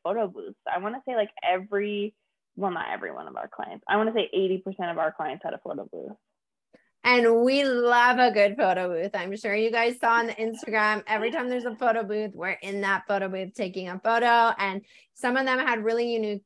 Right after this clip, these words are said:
Speaker 2: backdrops, different furniture, or they would use, like, the backdrop of the venue and incorporate, like, the character of wherever they were getting married. Some had props, some had printers, some had digital. Like, there were so many different types of photo booths, but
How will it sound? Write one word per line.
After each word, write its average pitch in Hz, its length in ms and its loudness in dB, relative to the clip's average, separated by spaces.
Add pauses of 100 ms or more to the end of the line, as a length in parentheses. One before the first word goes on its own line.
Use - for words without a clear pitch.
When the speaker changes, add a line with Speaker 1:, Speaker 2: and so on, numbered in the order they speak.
(120)
Speaker 2:
backdrops, 247 680 2
different 190 520 -10
furniture, 247 640 2
or 202 140 2
they 190 220 -6
would 190 160 -4
use, 214 580 -2
like, 196 260 0 (300)
the - 240 -4
backdrop 214 460 4
of 196 180 0
the 214 120 0
venue 220 560 -2
and 185 140 -10
incorporate, 214 680 -2
like, 190 460 -2
the 202 100 -2
character 202 600 0
of 196 120 2
wherever 190 300 -2
they 196 140 -4
were 202 120 -2
getting 202 380 -4
married. 208 680 -2
Some 175 260 -4
had 220 260 -4
props, 262 560 4
some 175 200 -6
had 220 280 -8
printers, 226 640 -4
some 190 240 -2
had 220 240 -6
digital. 220 460 -6
Like, 202 220 -2 (500)
there 226 120 2
were 226 100 4
so 294 580 -2
many 269 240 -2
different 247 420 -2
types 240 400 -4
of 269 140 -6
photo 269 300 -4
booths, 262 420 -8
but 214 180 4